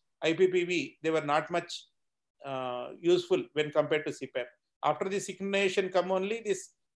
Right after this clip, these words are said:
synchronized I P P V has shown that it's worth competing with C pap. Here also, this competition with C pap, though it's in studies,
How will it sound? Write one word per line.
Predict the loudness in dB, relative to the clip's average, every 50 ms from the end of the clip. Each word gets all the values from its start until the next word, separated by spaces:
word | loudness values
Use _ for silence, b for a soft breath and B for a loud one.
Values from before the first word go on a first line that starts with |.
| _ _ _ _ _ _ _ _
synchronized | -4 -2 -2 0 0 0 2 4 6 6 6
I | 6 4
P | 6 4 4
P | 4 2 2
V | 4 6
has | 6 6 6 4 0 -8 -14 -18 -20 _ _ _ _ _ _ _
shown | -4 2 4 6 6 6 4 2 -4 0 2
that | 2 2 4 2
it's | -2 -2 -4 -2 2
worth | 4 4 4 4 0 -8 _ _ _ _ _ _ _ _ 0
competing | 0 2 4 4 4 4 4 2
with | 2 0 0
C | -2 -6 -4
pap. | -4 -4 -6 -6 -8 _ _ _ _ _ _ _ _ 0
Here | 4 4 6 8
also, | 8 6 6 4 4 4 4 2 0 0
this | 0 0 0
competition | 4 6 6 6 6 4 0 -4 -2 -2 0 0 0
with | -2 -2 -2
C | -4 -2 2
pap, | 4 4 4 2 2
though | 2 4 6 6 6
it's | 4 2 4 4
in | 2 2
studies, | 2 2 0 2 2 2 2 0 -2 -6 -12